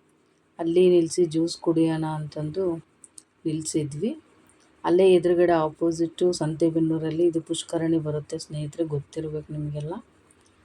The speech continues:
ಆ, ಜ್ಯೂಸು ಕುಡ್ದು ನಮ್ಮ ಮನೆಯವರು, ನನ್ ಮಗ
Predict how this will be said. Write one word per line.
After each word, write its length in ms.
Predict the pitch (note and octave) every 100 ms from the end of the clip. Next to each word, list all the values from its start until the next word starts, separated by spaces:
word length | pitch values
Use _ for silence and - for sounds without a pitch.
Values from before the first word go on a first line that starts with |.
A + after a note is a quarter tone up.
| _ _ _ _ -
ಆ, 380 | F3 E3 E3 E3
ಜ್ಯೂಸು 680 | D#3 F#3 F#3+ - G3 F#3 F3
ಕುಡ್ದು 640 | - F3 E3 F#3+ F3+ F3+ F3+ _ _ _ _
ನಮ್ಮ 160 | E3+ E3
ಮನೆಯವರು, 420 | E3 F3 F3 F#3
ನನ್ 280 | F3 E3 E3
ಮಗ 160 | D#3+